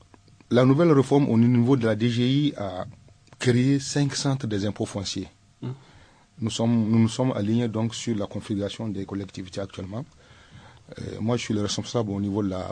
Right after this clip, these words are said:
Speaker 1: commune cinq, donc au niveau de la rive droite, et présentement, ça se fait.
Speaker 2: Oui, à la rive droite, on a vu un cas
Speaker 1: Ah,
Speaker 2: récemment qui a
Speaker 1: absolument.
Speaker 2: été médiatisé.
Speaker 1: Qui, absolument.
Speaker 2: Mhm.
Speaker 1: Euh, ce cas, je l'ai toujours dit, euh,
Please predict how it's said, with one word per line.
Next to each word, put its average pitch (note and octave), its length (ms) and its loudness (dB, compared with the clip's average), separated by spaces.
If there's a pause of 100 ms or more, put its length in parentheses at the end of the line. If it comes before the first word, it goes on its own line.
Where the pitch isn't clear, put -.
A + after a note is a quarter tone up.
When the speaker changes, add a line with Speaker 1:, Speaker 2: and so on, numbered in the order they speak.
Speaker 1:
commune G2+ 280 -6
cinq, C3+ 320 -4
donc G2+ 260 -12
au F#2+ 60 -8
niveau G2 240 -8
de F#2+ 100 -12
la F#2 60 -10
rive G2 220 -10
droite, A2+ 260 -8
et - 60 -12
présentement, G#2+ 540 -8
ça - 140 -8
se - 140 -6
fait. - 160 -12 (420)
Speaker 2:
Oui, D3 180 -6
à C3 80 -2
la C3+ 100 0
rive C3+ 180 0
droite, D3 280 -2
on C3+ 120 -2
a C3 80 -2
vu C#3 160 -2
un C3+ 100 -2
cas D3 220 -4
Speaker 1:
Ah, D3 40 -2
Speaker 2:
récemment C#3 440 -4
qui D#3+ 60 -2
a - 20 -2
Speaker 1:
absolument. C3+ 420 -2
Speaker 2:
été C#3+ 140 -2
médiatisé. C#3 720 -4 (120)
Speaker 1:
Qui, A2+ 140 -14
absolument. F#2+ 440 -8 (200)
Speaker 2:
Mhm. C#3+ 100 -4 (960)
Speaker 1:
Euh, F2+ 440 -10
ce - 160 -6
cas, B2+ 260 -2
je G2+ 140 -4
l'ai G2+ 160 -4
toujours A#2 340 -4
dit, C#3+ 260 -2
euh, F2 520 -8